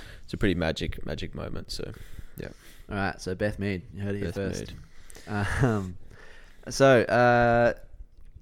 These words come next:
Speaker 2: I guess we'll, we'll reconvene, uh, next week, um, when we cross,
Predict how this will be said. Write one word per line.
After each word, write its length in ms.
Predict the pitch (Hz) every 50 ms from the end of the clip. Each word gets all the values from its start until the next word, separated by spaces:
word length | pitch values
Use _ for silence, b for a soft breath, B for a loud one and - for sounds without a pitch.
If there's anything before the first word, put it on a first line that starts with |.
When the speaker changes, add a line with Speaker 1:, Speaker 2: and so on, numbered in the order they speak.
| - - - - -
Speaker 2:
I 60 | 127 120
guess 300 | 139 156 156 143 - -
we'll, 420 | - 127 127 131 127 123 117 107 - - - - -
we'll 220 | 127 131 131 120
reconvene, 840 | 113 107 90 - - - - 123 113 107 113 113 110 107 104 101 - - - - -
uh, 280 | 113 107 104 101 101 98
next 320 | 104 107 113 - - -
week, 400 | 104 92 92 104 - - - - - -
um, 480 | 101 101 98 95 95 92 95 92 90 -
when 200 | 104 104 101 98
we 160 | 101 98 92 - - _ _ _ _
cross, 420 | - - 104 101 104 - - -